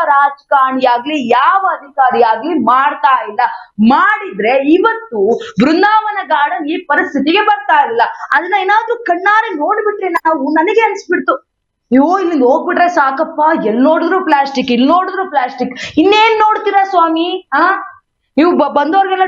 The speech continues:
ಟೂರಿಸ್ಟ್ ಅವ್ರಿಗೆ ಬರೀ ಪ್ಲಾಸ್ಟಿಕ್ ಕಸವನ್ನೇ ತೋರ್ಸ್ಕೊಂಡ್ ಕುತ್ಕೊಂಡ್ಬಿಟ್ರೆ ಪ್ಲೇಸ್ ಹೇಗ್ ನೋಡ್ತಾರೆ? ಆ,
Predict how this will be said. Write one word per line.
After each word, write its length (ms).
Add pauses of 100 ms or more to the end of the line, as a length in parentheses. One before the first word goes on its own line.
ಟೂರಿಸ್ಟ್ 320
ಅವ್ರಿಗೆ 220
ಬರೀ 140
ಪ್ಲಾಸ್ಟಿಕ್ 600
ಕಸವನ್ನೇ 360
ತೋರ್ಸ್ಕೊಂಡ್ 460
ಕುತ್ಕೊಂಡ್ಬಿಟ್ರೆ 840
ಪ್ಲೇಸ್ 300
ಹೇಗ್ 160
ನೋಡ್ತಾರೆ? 760 (220)
ಆ, 100